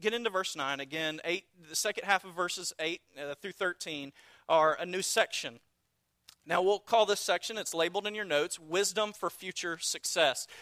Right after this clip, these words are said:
This is where Jesus gives us commentary, uh, more commentary and some, uh, teaching on this subject.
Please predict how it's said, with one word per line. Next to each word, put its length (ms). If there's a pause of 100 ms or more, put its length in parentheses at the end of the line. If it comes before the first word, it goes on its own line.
(100)
This 160
is 100
where 140
Jesus 340
gives 240
us 180 (280)
commentary, 640
uh, 160
more 220
commentary 800
and 260
some, 420 (340)
uh, 200 (500)
teaching 500
on 200
this 140
subject. 560